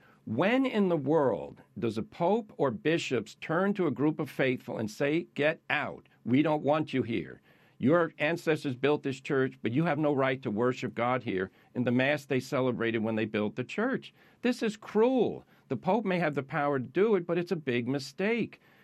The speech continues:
And I'm surprised that Cardinal Roche is still pushing this line because it's obvious. Spiritual cruelty is being exercised on a group of Catholics who do nothing more than simply want to worship God.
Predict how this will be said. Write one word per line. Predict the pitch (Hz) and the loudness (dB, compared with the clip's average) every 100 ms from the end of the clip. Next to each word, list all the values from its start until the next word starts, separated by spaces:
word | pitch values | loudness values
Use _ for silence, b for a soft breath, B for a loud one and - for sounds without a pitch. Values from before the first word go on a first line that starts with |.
| b - | b -2
And | 139 | 0
I'm | |
surprised | 139 143 - 147 175 165 127 123 - - | 0 -6 -2 2 4 4 2 -2 -10 -4
that | 120 113 - - | -2 -2 -6 -6
Cardinal | 143 135 135 | 0 2 2
Roche | 120 135 139 | 2 2 2
is | 104 | -2
still | 104 135 143 | -2 0 -2
pushing | - 170 196 170 | 0 -2 -2 -2
this | 131 107 101 | -2 -2 -4
line | 95 92 120 b b b b | -2 -2 -4 b b b b
because | 160 190 170 | 0 0 0
it's | 175 | -2
obvious. | 180 185 226 151 101 - b b - | 0 2 2 2 0 -6 b b -20
Spiritual | - - 175 208 269 254 208 185 | -20 -2 2 2 0 -2 0 0
cruelty | - - 196 208 180 135 117 117 | 0 2 4 4 4 0 0 0
is | 117 | -2
being | 131 123 120 | 0 0 0
exercised | 139 190 - 160 151 123 123 127 | -2 -2 -4 -4 -2 0 -2 -4
on | 131 | -6
a | |
group | 120 160 208 | 0 0 0
of | 202 | -2
Catholics | - 180 143 135 113 - b - | -2 -2 -2 -2 -4 -6 b 0
who | 156 | 2
do | 139 143 | 4 2
nothing | 139 170 214 226 185 | 4 2 2 2 2
more | 156 147 | 2 2
than | 127 123 | 0 -2
simply | - 170 165 | -2 -2 0
want | 151 143 | 0 0
to | 131 | 0
worship | 110 135 156 165 117 | 0 0 0 -4 -4
God. | 127 135 117 76 | -2 0 -2 -4